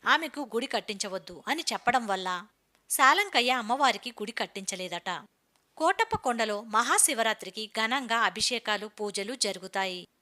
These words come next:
ఈ సందర్భంగా చుట్టుపక్కల గ్రామాల నుంచి అనేక విద్యుత్ ప్రభలు వస్తాయి. కొండపై కనిపించే చతుర్ముఖ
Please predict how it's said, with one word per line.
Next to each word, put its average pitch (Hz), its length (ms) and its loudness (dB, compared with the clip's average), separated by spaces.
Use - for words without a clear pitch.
ఈ 370 120 0
సందర్భంగా 302 680 2
చుట్టుపక్కల 311 640 -2
గ్రామాల 247 460 0
నుంచి 220 360 -6
అనేక 254 380 0
విద్యుత్ 254 520 0
ప్రభలు 220 340 0
వస్తాయి. 190 500 0
కొండపై 415 420 4
కనిపించే 226 540 -2
చతుర్ముఖ 359 500 -2